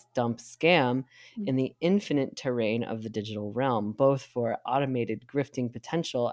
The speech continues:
Speaker 1: and because of material concerns in a post-covid climate collapse reality."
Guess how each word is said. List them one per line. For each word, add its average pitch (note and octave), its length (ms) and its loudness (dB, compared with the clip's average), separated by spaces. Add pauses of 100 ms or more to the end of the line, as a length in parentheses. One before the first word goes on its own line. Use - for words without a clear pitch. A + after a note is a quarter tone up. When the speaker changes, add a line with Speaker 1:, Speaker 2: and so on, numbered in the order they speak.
Speaker 1:
and D#3+ 340 0
because B2 380 -4
of - 160 -8
material C3+ 480 -2
concerns B2+ 800 -4
in A#2 100 -6
a A2+ 120 -4
post-covid A#2 920 -6
climate C3+ 540 -4 (380)
collapse A#2 680 0
reality." C3+ 880 2